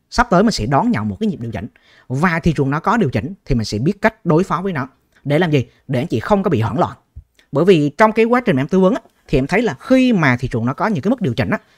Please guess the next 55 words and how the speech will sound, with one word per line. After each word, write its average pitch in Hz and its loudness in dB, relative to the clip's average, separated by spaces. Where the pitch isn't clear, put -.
thì 151 0
thường 131 0
nó 160 -2
sẽ 120 -4
nhanh. 147 -2
Cái 208 0
thứ 254 2
hai 233 4
á, 247 -6
là 135 2
thị 135 -2
trường 135 0
nó 143 0
sẽ, - 0
nó 175 -4
sẽ 123 -2
làm 156 2
cho 175 -4
những 143 -2
cái 214 0
room 202 4
Zalo 170 2
á, 196 -2
anh 160 -2
chị 151 2
nào 131 0
ở 117 -2
trong 175 -4
các 208 -2
room 180 0
Zalo 160 2
mà 127 -2
trong 156 -2
những 113 -2
cái - -6
phiên 180 0
mà 131 -2
thị 113 -10
trường 117 -4
điều 110 -4
chỉnh 107 -4
á, 143 -6
nó 175 -2
rất 247 -2
là 147 0
loạn. 92 -4
Ai 180 0
cũng 156 -2
hô 170 2
sập, - -10
ai 165 -2
cũng 131 -4
hô 151 -4
các 226 -6
kiểu. 107 -6